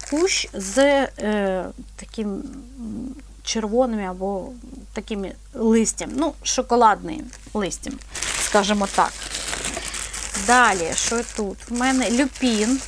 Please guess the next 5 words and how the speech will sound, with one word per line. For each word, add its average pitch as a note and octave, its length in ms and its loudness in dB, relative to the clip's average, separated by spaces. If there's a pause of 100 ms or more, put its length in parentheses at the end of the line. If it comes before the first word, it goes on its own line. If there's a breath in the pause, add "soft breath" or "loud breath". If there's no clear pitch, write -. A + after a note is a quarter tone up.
(600 loud breath)
Замовила B3 720 8
різних C4 540 4
кольорів A#3+ 460 6 (260)
люпіни. G#3 800 2
Ще, A3 320 -2